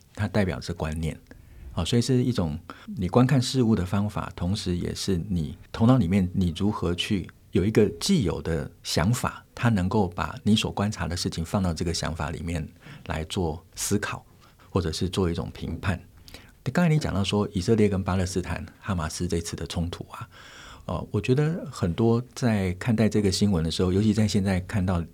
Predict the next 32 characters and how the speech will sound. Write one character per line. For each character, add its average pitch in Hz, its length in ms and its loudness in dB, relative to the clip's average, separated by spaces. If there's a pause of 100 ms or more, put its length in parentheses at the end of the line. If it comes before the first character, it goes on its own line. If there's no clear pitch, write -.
国 98 120 2
际 104 100 0
上 104 160 2
的 92 120 0
两 87 240 2
种 85 240 0
立 95 120 2
场， - 260 -6
一 127 100 2
种 87 160 0
是 92 160 0
同 95 220 -2
情 82 280 -2 (380)
巴 95 140 0
勒 90 100 2
斯 87 180 -4
坦， 82 180 -8 (480)
另 113 180 8
外 107 140 6
一 107 100 4
种 95 240 -2
呢 80 100 -4
是 90 160 -2
支 92 180 -2
持 73 320 -6
以 - 80 -6
色 80 240 -2
列。 71 220 -6 (760)
那 113 240 2 (380)
相 151 260 4
对 151 180 6
的， - 200 0